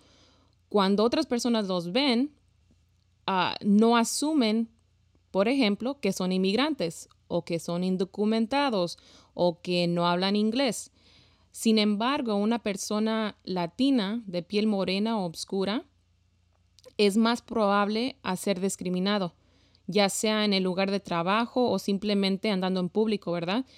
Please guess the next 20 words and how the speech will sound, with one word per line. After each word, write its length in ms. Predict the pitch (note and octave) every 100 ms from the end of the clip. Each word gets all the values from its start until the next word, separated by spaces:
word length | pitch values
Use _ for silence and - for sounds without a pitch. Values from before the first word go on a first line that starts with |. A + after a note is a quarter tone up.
| - _ -
En 80 | G3+
las 200 | G3 -
tiendas, 320 | A3 A#3 C4
por 160 | A#3 G3
ejemplo, 480 | F#3 G#3+ G#3+ B3
es 160 | B3 F#3+
más 180 | G3 G3+
probable 420 | A3 G3 G3+ G#3+
que 220 | G3 F3+
el, 140 | F3 - _
que 140 | - F#3+
espíen 680 | - - B3 C#4+ A3+ A#3 _
a 120 | - F#3+
la 220 | F#3 F3+
persona 280 | F3+ - G#3
latina 360 | F#3 G3+ G3+
de 100 | F#3
piel 220 | F3+ F#3+ G3
morena, 580 | F#3 F#3 B3+ G#3 G#3 - _ _ _ _ _ _
ah, 340 | - F3 E3